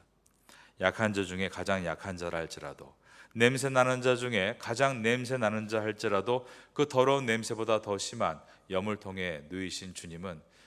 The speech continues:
그들을 다 수용하고 받아들일 수 있다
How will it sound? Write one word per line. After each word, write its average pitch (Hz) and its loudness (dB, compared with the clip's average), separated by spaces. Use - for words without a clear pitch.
그들을 139 -4
다 101 -6
수용하고 92 -8
받아들일 85 -8
수 - -10
있다 76 -12